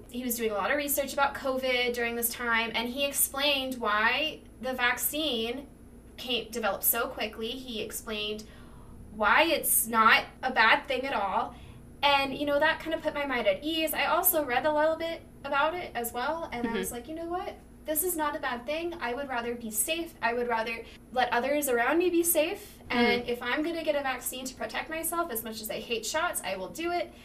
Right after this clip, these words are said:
Speaker 1: Did I have a great experience? Absolutely not. My car broke down in the middle of the line. But guess what? My car got fixed.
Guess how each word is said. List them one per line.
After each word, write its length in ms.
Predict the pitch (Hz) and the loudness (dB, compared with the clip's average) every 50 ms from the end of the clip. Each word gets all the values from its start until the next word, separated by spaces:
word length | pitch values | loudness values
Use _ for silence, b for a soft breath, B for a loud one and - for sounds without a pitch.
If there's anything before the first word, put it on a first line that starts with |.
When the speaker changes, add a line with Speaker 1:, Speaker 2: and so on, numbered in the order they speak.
| B B B B | B B B B
Speaker 1:
Did 100 | - 262 | 4 6
I 60 | 311 330 | 6 6
have 140 | 320 302 | 6 2
a 80 | 277 247 | 0 0
great 200 | 240 240 277 311 | 0 2 2 2
experience? 640 | 294 294 - - 349 349 370 392 403 427 427 415 - - | 2 0 0 2 2 4 4 4 4 2 2 -2 -4 0
Absolutely 640 | - 277 311 480 - - 359 311 277 240 220 208 208 208 | 2 4 4 6 4 4 4 4 2 2 2 2 0 -4
not. 300 | 220 123 170 208 262 269 | -4 -2 0 0 0 2
My 100 | 320 339 | 0 -2
car 240 | 339 - 415 440 440 | 0 2 2 2 2
broke 200 | 453 466 214 220 | 4 2 0 0
down 200 | - 208 208 220 | -2 -4 -2 -2
in 60 | 226 | -2
the 80 | 262 285 | -2 -2
middle 200 | 277 214 202 214 | 2 4 4 4
of 60 | 220 220 | 4 4
the 80 | 302 | 2
line. 360 | 311 339 330 285 233 190 185 - - | 4 4 4 4 4 2 0 -2 -4
But 120 | 320 311 | -4 -2
guess 240 | - 370 359 359 - - | 0 0 2 2 2 4
what? 220 | 359 254 - - - | 4 2 2 0 -4
My 80 | 185 | -8
car 240 | 196 - - 349 381 | -8 2 4 4 6
got 200 | 359 247 208 - | 6 4 2 2
fixed. 520 | - - 185 220 247 - - - - - | 0 -4 -4 -4 -4 -2 -2 0 0 0